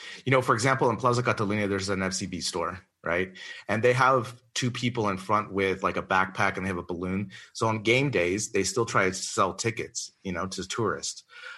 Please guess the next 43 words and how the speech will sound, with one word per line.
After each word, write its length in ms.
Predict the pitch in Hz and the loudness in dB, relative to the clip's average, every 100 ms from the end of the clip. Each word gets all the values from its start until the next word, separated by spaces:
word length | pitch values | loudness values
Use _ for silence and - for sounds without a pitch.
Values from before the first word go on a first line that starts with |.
| - | -6
But 120 | - 113 | 2 2
a 40 | |
great 300 | 113 127 127 | 4 4 6
way 100 | 127 | 6
they 120 | 113 | 4
could 180 | 110 95 | 0 -4
do 160 | 123 151 | -2 2
that, 220 | 92 95 | 2 2
and 100 | 117 | 2
they, 260 | 135 - - | 0 -2 -4
they 60 | 139 | -4
can 160 | 135 190 | 0 2
even 140 | 190 | 2
charge 340 | - 147 143 | 2 2 2
five 440 | - - 120 127 120 | -2 -2 2 4 2
euros 560 | 92 95 165 107 95 | -2 0 2 2 2
and 100 | 98 | -2
people 240 | 95 101 95 | -4 -6 -4
would 140 | 92 | -2
still 260 | - 98 85 | -2 -2 -4
go. 340 | 90 80 71 - - _ | -4 -4 -6 -12 -20 _
And 80 | 107 | -2
they 60 | 123 | -2
can 140 | 127 | -2
still 240 | - 135 139 | -2 0 0
even 160 | 123 | 0
make 160 | 113 110 | 0 -2
a 60 | |
profit 460 | 85 - 107 113 107 | -6 0 0 2 -4
in 60 | 90 | -4
these 180 | 87 | -6
games, 220 | - 127 127 | -6 -6 -4
but 160 | 101 | -6
they 140 | 104 101 | -4 -2
just 180 | 131 | 0
have 160 | - 123 | -2 -2
to 160 | 107 - _ - | -4 -8 _ -6
put 140 | 139 | -2
it 100 | 123 | 2
out 220 | 95 131 - | 4 2 2
there, 160 | 76 | -2
you 100 | 80 | -2
know, 220 | 95 117 | -2 -2